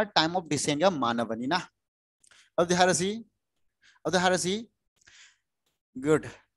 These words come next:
ꯄꯥꯏꯗꯈ꯭ꯔꯦ꯫ ꯅꯪ initial velocity zero ꯅꯤ, ꯑ, zero ꯅꯤ꯫ ꯅꯪꯒꯤ ꯍꯥꯏꯠꯇꯨꯅ ꯇꯦꯟ ꯃꯤꯇꯔꯅꯤ꯫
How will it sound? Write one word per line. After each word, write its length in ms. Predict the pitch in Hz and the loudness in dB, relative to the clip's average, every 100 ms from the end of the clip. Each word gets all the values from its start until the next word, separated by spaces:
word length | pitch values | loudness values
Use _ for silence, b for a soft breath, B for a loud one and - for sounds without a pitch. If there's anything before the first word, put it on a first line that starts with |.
| _ - | _ 0
ꯄꯥꯏꯗꯈ꯭ꯔꯦ꯫ 440 | 156 170 165 202 | 4 4 4 4
ꯅꯪ 140 | 208 202 | 2 -2
initial 340 | 170 151 208 | 0 2 2
velocity 320 | 190 202 202 | 2 2 2
zero 340 | 156 139 180 190 | -4 0 2 2
ꯅꯤ, 140 | 180 185 | -2 -4
ꯑ, 100 | 160 147 147 131 | 0 2 0 -4
zero 240 | 156 190 | -2 0
ꯅꯤ꯫ 160 | 196 202 226 - b b | 2 0 -2 -8 b b
ꯅꯪꯒꯤ 220 | - 185 185 | -8 -2 0
ꯍꯥꯏꯠꯇꯨꯅ 520 | - 208 208 208 202 | 4 2 2 0 -2
ꯇꯦꯟ 300 | - 185 175 | 0 0 0
ꯃꯤꯇꯔꯅꯤ꯫ 520 | 165 160 214 208 202 | 0 0 0 0 -2